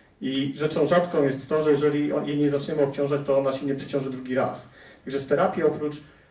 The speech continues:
odbudowywania tej aktywności musimy zwiększać poziom zdolności na obciążanie, bo tak w-, dzisiaj nasze życie wygląda. Nie zmienimy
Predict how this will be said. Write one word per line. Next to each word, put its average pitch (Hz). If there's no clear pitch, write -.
odbudowywania 156
tej 160
aktywności 143
musimy 151
zwiększać 147
poziom 143
zdolności 135
na 135
obciążanie, 143
bo 120
tak 147
w-, -
dzisiaj 131
nasze 135
życie 139
wygląda. 151
Nie 117
zmienimy 156